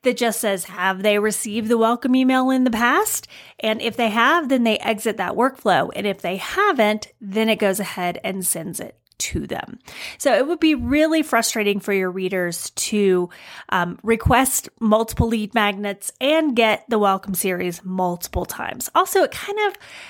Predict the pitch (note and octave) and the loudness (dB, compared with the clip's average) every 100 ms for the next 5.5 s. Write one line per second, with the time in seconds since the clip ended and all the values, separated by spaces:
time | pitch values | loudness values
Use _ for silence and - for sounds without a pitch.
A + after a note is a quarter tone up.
0 | - - B3+ A#3 B3 A#3 - _ A#3+ A3 | -12 0 0 2 0 0 -4 _ -4 -2
1 | - G#3 - B3 A3+ A3+ G#3 F#3 E3+ G3+ | -2 -2 0 0 0 0 0 0 -2 0
2 | G#3+ G3 G#3+ G#3 G#3+ G3 - - A3 G3+ | 0 2 -2 0 0 0 -4 -6 -6 0
3 | A3 B3 B3+ - A#3 A3+ A3+ A3 G3+ G3+ | 2 4 2 0 2 2 4 4 4 0
4 | - G3+ A#3 A3+ A#3 G#3+ A3 A3 G3 F#3+ | -2 4 6 6 6 4 2 0 -2 -4
5 | F#3 - D4+ F4+ | -4 0 2 2